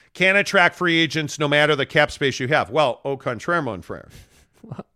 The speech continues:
Speaker 2: wha-,
Speaker 1: What are you
Speaker 2: what?
Speaker 1: talking about?
Speaker 2: <laughs> What?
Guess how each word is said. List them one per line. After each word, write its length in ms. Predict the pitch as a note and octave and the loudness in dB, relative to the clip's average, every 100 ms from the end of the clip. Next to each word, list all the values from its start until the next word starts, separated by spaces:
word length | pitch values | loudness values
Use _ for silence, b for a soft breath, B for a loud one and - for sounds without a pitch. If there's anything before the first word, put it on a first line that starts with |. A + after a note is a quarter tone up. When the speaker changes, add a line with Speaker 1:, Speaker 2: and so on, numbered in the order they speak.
| _ | _
Speaker 2:
wha-, 380 | - - B2+ F#3 - _ _ _ | -20 -20 -18 -14 -14 _ _ _
Speaker 1:
What 160 | C3+ E3 | -2 4
are 20 | |
you 40 | |
Speaker 2:
what? 160 | B3+ C5 | 6 8
Speaker 1:
talking 400 | F3+ F3+ E3 B2 | 6 6 2 -6
about? 220 | F#2 D2+ | -10 -12
Speaker 2:
<laughs> 80 | - | -14
What? 560 | D3+ E3 F#4+ A4+ - | -4 2 2 0 -14